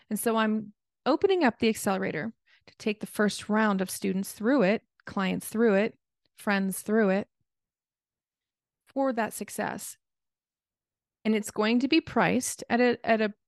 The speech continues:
reasonable high ticket offer price. It's not going to be low. It can't.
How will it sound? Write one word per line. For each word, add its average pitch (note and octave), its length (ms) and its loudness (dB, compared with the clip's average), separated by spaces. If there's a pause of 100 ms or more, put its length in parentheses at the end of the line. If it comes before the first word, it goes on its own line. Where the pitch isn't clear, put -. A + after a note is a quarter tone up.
reasonable G#3+ 920 -2 (640)
high G#3 120 -4
ticket G3 240 -6
offer F3+ 200 -4
price. - 600 -2 (480)
It's G3+ 220 -4
not G#3 300 2
going A#3 260 2
to G#3 100 -4
be A3 440 -4 (1120)
low. G3 300 -2 (800)
It - 100 -6
can't. - 540 -4